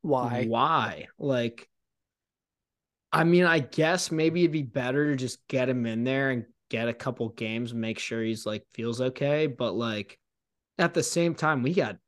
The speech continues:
Speaker 2: nothing to play for at this point. Like, we're,
Speaker 1: No.
Speaker 2: we're, we're dead as a doornail.
Speaker 1: <laughs>
Speaker 2: And I, I don't know. I feel like it's like, why, why risk it more if he could just go ahead and rest for, like, several more months? That's probably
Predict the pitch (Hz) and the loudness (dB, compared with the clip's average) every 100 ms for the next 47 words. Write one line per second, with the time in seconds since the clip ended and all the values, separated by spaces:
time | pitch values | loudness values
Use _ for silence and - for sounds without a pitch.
0 | _ _ 127 127 127 - 85 - 104 98 | _ _ -6 -4 -4 -8 -12 -8 -6 -6
1 | 90 92 95 107 - - 95 101 - 107 | -10 -12 -8 -10 -10 -12 -10 -10 -8 0
2 | 170 151 135 123 123 123 156 151 139 113 | 4 6 6 4 2 2 -2 0 0 0
3 | 104 _ - 135 123 110 - 139 123 113 | -6 _ -6 -2 -2 -6 -2 0 0 -4
4 | 98 120 113 117 113 110 107 110 _ _ | -4 -4 -2 -4 -4 -4 -6 -10 _ _
5 | _ _ _ _ 117 110 107 104 104 104 | _ _ _ _ -2 -2 -2 -6 -8 -8
6 | 98 - _ _ _ - 120 117 104 _ | -10 -16 _ _ _ -4 -2 -2 -6 _
7 | _ _ _ _ _ _ 120 143 113 92 | _ _ _ _ _ _ -4 -4 -6 -10
8 | 104 131 120 110 110 113 - 113 117 120 | -8 -4 -2 -4 -6 -10 -6 -4 -2 -2
9 | 113 131 127 127 110 131 - 110 95 113 | -4 -10 -10 -10 -2 -2 -2 -6 -6 -4
10 | 131 113 120 - 113 120 113 - 127 117 | -2 -2 -4 -4 -4 -4 -4 -4 -2 0
11 | 123 113 110 110 117 117 120 123 - - | 0 0 -4 -6 -8 -4 -2 -2 -4 -6
12 | 131 110 104 - - 151 123 135 131 120 | -4 -4 -4 -4 0 0 0 0 0 -2
13 | 117 107 107 120 110 117 - - 120 113 | -2 -4 -4 -4 -6 -10 -14 -10 -8 -6
14 | 113 113 98 | -4 -4 -6